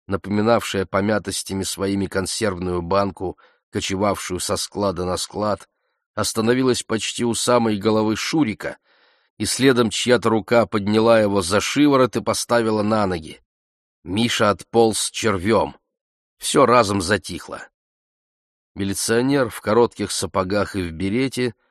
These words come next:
такой же серый, как его машина, и настолько огромный, что непонятно, как он в ней умещался, произнёс:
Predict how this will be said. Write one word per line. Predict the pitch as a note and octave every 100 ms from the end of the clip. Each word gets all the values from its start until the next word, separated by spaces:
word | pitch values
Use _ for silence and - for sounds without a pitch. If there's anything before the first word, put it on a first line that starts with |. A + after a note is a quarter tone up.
| _ _
такой | A2 - B2
же | F#2 F#2+
серый, | - G#2 F#2+
как | E2+ F2+ F#2+
его | F#2+ F2+
машина, | F2 - G2 F2+ E2+ - _ _ -
и |
настолько | G2+ G#2+ - A#2+ G#2 F#2+
огромный, | F#2 F2+ G#2+ G2+ F#2
что | - -
непонятно, | F#2+ F2+ G2 G2 F#2+ - F2+
как | - F#2 F#2
он | E2+
в | E2+
ней | F#2 F2
умещался, | F2 F#2 - A#2+ A#2 - G#2 - _ _ _ -
произнёс: | G2 G#2+ F#2+ F#2+ F2 C#2+ -